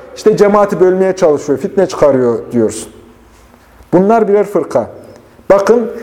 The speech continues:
bu ifadeyi de biz kendimizden söylemiyoruz. Allah Resulü Aleyhisselatü Vesselam'dan geliyor bu ifade. Huzeyfe radıyallahu anh'ın o uzunca kıssasını, sorduğu soruları,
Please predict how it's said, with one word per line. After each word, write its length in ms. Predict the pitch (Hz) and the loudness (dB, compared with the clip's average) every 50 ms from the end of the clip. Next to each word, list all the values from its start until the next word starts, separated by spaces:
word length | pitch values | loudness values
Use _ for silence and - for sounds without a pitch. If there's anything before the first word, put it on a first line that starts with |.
| - - - - - - | -18 -20 -20 -18 -6 0
bu 200 | 151 208 240 214 | 2 2 2 2
ifadeyi 600 | 202 208 - - 196 185 180 175 175 180 190 180 | 2 0 2 2 2 2 4 2 2 2 4 2
de 380 | 220 262 - - - - - - - - - - - - - | 2 2 2 -2 -6 -10 -12 -14 -14 -16 -18 -20 -14 -6 -4
biz 220 | 196 214 208 - | -2 -2 -2 -2
kendimizden 540 | - 196 190 196 196 190 190 185 165 196 190 | 0 0 0 0 0 0 -2 0 0 0 0
söylemiyoruz. 600 | 170 - 185 175 170 208 208 190 165 139 123 110 - | 0 0 0 2 2 2 0 0 -2 -2 -4 -2 -2
Allah 260 | 156 170 175 185 180 | 0 2 2 2 0
Resulü 280 | 180 170 175 - 165 170 | 0 -2 -2 0 0 2
Aleyhisselatü 480 | 165 160 165 160 160 165 151 151 - | 2 2 0 0 0 -2 -2 0 0
Vesselam'dan 640 | 156 143 - - 147 143 139 139 143 139 139 135 120 | -2 -2 0 -2 -2 -2 -2 -2 -2 -2 -2 -4 -2
geliyor 280 | 117 120 110 113 110 107 104 | -2 -2 0 0 -2 -2 -2
bu 60 | 110 | -4
ifade. 460 | 101 101 101 - 110 101 98 101 95 95 - - - - - - - - - | -4 -4 -4 -4 -4 -4 -4 -6 -10 -10 -14 -20 -20 -20 -20 -20 -20 -12 -4
Huzeyfe 400 | - 156 160 190 202 196 214 214 | -2 0 2 2 2 2 2 2
radıyallahu 600 | 208 208 196 180 202 196 190 190 190 190 185 185 | 2 0 0 2 0 0 0 0 0 0 -2 -2
anh'ın 260 | 185 180 175 170 165 165 | -4 -4 -6 -8 -6 -4
o 120 | 143 170 | -2 0
uzunca 420 | 180 175 185 170 196 196 185 180 | 0 0 0 0 -2 0 0 0
kıssasını, 880 | 156 - - 127 - - - - - - - 139 131 - 151 156 208 226 - - | 0 0 -6 -10 -10 -12 -14 -10 -4 0 0 0 0 0 -4 -2 -2 -4 -4 -6
sorduğu 400 | - - - 147 143 139 143 139 | -4 0 2 2 4 4 2 0
soruları, 480 | - - 143 127 123 131 151 233 269 | 2 0 0 0 2 0 0 0 -2